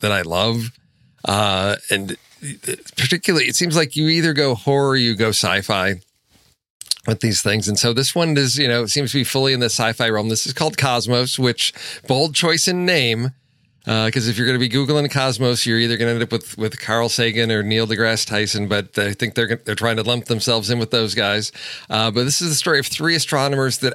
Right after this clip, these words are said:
accidentally intercept what they believe to be a signal from a distant alien civilization. And, uh, rather than going the typical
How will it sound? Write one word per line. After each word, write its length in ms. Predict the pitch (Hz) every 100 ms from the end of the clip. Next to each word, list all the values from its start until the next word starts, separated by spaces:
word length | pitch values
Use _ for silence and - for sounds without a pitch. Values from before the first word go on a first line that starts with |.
| -
accidentally 560 | 131 127 - 143 127 120
intercept 460 | 135 117 131 -
what 160 | 117 117
they 120 | 131
believe 440 | 123 123 117 131
to 80 | -
be 120 | 123
a 40 | 120
signal 340 | - 123 127
from 240 | 120 120 113
a 60 |
distant 500 | 92 110 - 143 123 -
alien 340 | 117 120 120 110
civilization. 880 | 131 104 110 101 101 101 - 135 131 - - - - -
And, 500 | 117 117 110 110 95 87 107
uh, 140 | - - - -
rather 360 | 127 143 156 165
than 300 | 160 143 127
going 540 | - 123 123 123 120
the 140 | 107 107
typical 520 | 139 127 - 113